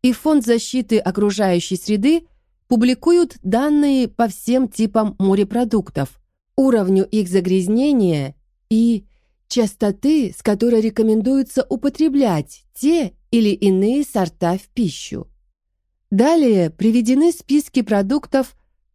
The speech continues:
с которыми нужно быть внимательными. Избегайте полностью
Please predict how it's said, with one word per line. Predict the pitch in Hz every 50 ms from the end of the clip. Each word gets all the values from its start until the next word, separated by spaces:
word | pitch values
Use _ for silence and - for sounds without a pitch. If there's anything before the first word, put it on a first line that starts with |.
| _ _ _ _ _
с | -
которыми | - 233 226 - 254 247 247 240 233 226
нужно | 226 233 262 277 254 277 277 240
быть | 185 214 226 - - -
внимательными. | - 208 240 247 262 254 233 190 156 143 - - 151 151 151 147 147 147 147 156 156 - _ _ _ _ _ _ _ _ _ _ _ _ _ _ _ _ _ _ _ _ _ _ -
Избегайте | 254 240 220 208 254 220 240 254 247 247 - - 247
полностью | - - 254 277 277 269 233 220 208 196 - - - 190 196 185 170 151